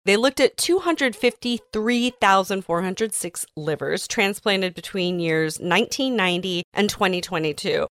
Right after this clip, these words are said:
And of those livers, they found twenty-five of these, like, super duper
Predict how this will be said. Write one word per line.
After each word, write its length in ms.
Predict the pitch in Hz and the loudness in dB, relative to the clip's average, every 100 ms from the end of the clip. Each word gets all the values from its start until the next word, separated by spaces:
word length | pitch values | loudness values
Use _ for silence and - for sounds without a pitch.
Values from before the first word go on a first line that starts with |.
| - | 0
And 200 | 202 190 190 | 2 4 4
of 220 | 226 262 | 4 4
those 260 | 277 294 | 2 2
livers, 340 | 226 240 262 277 | 0 2 2 -2
they 100 | 220 | -2
found 240 | 247 247 220 | 2 2 0
twenty-five 1080 | - _ 240 254 269 - 220 220 147 139 - | -10 _ 2 4 0 2 4 6 4 2 0
of 160 | 175 | -2
these, 260 | 175 185 170 | -2 -4 -2
like, 260 | 185 160 - | 2 2 0
super 460 | - - 226 202 | -8 -4 -2 -2
duper 640 | 185 185 190 190 175 160 | -4 -4 -2 2 4 6